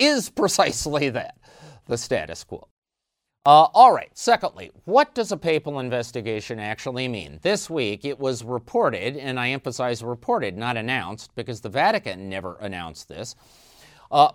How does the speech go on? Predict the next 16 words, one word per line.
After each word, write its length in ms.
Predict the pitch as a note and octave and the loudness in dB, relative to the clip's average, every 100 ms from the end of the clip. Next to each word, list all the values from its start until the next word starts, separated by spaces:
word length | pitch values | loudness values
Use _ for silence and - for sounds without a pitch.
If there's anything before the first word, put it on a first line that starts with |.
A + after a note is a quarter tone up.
| - | 6
but, 380 | C#4 E3 C3 - | 8 8 4 0
uh, 260 | C3 C#3+ D3 | 4 4 4
it 120 | D3+ | 0
was 160 | D3+ B2+ | -4 -6
reported 680 | C3 B2 G#3 A3 C#3 B2 A2 | -8 -4 -2 0 0 -2 2
by 160 | B2 | 2
an 100 | B2 | 2
Italian 500 | A#2 A#2 C3+ B2+ A2 | -2 -4 -4 -2 -4
newspaper 680 | A2 A#2 A2+ A2 F#2 - F#3 | -4 -6 -6 -6 -4 -4 -4
and 120 | D3 | -2
has 140 | A#2 | -6
subsequently 580 | - C#3 A2+ B2 G#2 A#2+ | -2 -4 -4 -14 -10 -8
made 400 | G#2+ A2+ A#2+ A2 | -6 -2 -2 -2
the 100 | G#2+ | -6
rounds, 480 | G2 F#2 D#2+ A2 D#3 _ _ _ _ _ _ - | -4 -6 -6 -10 -14 _ _ _ _ _ _ 2
uh, 180 | C#3+ | 4